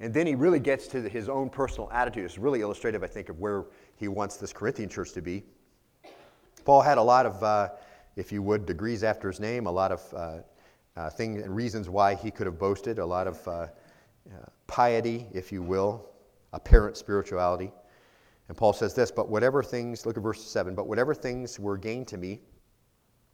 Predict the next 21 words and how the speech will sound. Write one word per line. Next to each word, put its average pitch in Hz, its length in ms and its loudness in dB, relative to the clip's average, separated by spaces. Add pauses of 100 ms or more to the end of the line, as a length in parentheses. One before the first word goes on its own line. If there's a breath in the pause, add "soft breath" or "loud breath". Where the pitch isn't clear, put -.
(960 soft breath)
those 117 200 4
things 120 200 0
I 110 80 4
have 104 140 0
counted 110 240 -2
as 92 120 -6
loss 101 220 2
for - 100 -10
the 92 60 -8
sake 92 220 -8
of 87 80 -12
Christ." - 420 -2 (300)
Whatever 98 220 -6
it 98 40 -2
is 101 200 -2
that 90 120 -8
I 87 240 -4
earned, 98 320 -8
whatever 90 240 -8
it 87 80 -8
is, 90 260 -10